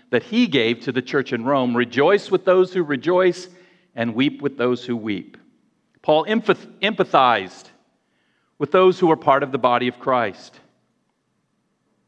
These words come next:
This is the kind of heart, love and caring heart, that we usually only <laughs> have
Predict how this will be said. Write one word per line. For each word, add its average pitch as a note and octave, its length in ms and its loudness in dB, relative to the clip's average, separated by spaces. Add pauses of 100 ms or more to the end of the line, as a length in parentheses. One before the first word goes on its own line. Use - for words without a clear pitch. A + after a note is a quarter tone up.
(520)
This C#3 140 -12
is D3 100 -4
the C#3+ 80 -4
kind C#3 260 -4
of B2+ 60 -14
heart, A#2+ 400 0 (1300)
love B2 560 0
and G2+ 180 -12
caring B2+ 440 0
heart, A2+ 420 0 (920)
that A#2+ 200 -2
we A#2+ 120 -4
usually B2 480 -2
only A2+ 220 -2
<laughs> B2 140 -4
have A#2+ 300 -8